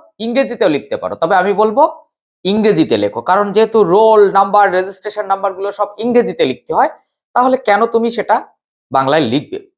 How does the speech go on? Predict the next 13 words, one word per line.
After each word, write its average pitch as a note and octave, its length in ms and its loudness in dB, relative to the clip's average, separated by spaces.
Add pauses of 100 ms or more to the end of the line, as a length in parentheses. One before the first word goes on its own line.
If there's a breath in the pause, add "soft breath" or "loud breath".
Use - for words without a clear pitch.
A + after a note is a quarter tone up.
(400)
এবার A3+ 160 2 (180)
প্রথমে A3+ 400 2
কিন্তু D4 180 -6
অনেকে B3 200 2 (100)
ভুল A#3 180 2
করে F#3+ 240 2 (480)
এখানে G#3 260 0 (160)
নাম G#3 200 4 (120)
লিখে F3 220 -2
ফেলবে, G2+ 300 -10 (1000)
না D#3+ 120 0
এটা E3+ 140 0 (100)
সাবজেক্ট, F3 400 -2